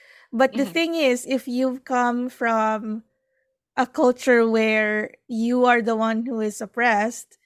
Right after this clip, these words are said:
Speaker 1: the tendency is you know how much suffering that, you know, that causes you, and you wouldn't want that for anyone else. And
Speaker 2: Mm-hmm.
Speaker 1: so somebody who is oppressed,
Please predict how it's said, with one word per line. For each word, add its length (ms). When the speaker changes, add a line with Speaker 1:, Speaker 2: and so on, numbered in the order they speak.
Speaker 1:
the 160
tendency 800
is 400
you 160
know 240
how 240
much 320
suffering 880
that, 400
you 240
know, 160
that 240
causes 440
you, 120
and 240
you 160
wouldn't 480
want 480
that 400
for 320
anyone 460
else. 540
And 180
Speaker 2:
Mm-hmm. 100
Speaker 1:
so 380
somebody 600
who 100
is 200
oppressed, 600